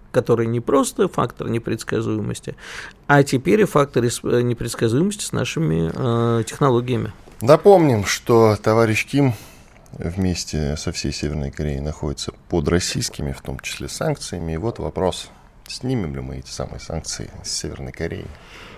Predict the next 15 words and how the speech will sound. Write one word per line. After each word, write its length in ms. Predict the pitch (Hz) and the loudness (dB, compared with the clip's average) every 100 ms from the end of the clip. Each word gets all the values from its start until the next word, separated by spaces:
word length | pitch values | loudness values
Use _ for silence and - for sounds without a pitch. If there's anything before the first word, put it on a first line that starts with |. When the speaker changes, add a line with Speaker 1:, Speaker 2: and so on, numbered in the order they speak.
| - - | -16 0
Speaker 1:
Ну, 280 | 147 170 160 | 6 6 4
напомним, 520 | - 135 131 143 131 | 0 0 2 2 0
что, 140 | 120 135 | -2 -4
несмотря 320 | 120 131 123 | -4 0 2
на 100 | 117 | 2
эти 200 | 117 123 | 0 -2
санкции, 520 | - - - - 135 | -4 -4 -6 -2 0
в 100 | 113 | 0
общем-то, 600 | 120 - 113 107 127 117 | -2 -2 -2 -2 0 0
нарушают 580 | 113 113 113 - 127 110 | 2 0 0 2 2 2
эти 160 | 107 - | -4 -4
санкции 760 | - 120 117 - - 113 113 - - - - - - - - | -2 0 0 -4 -2 0 0 -4 -16 -20 -18 -16 -16 -18 2
не 140 | 135 | 6
мы 260 | 127 190 247 - - - | 6 6 2 -4 -20 0
нарушаем, 640 | 127 117 - 107 95 101 | 4 4 4 2 2 -4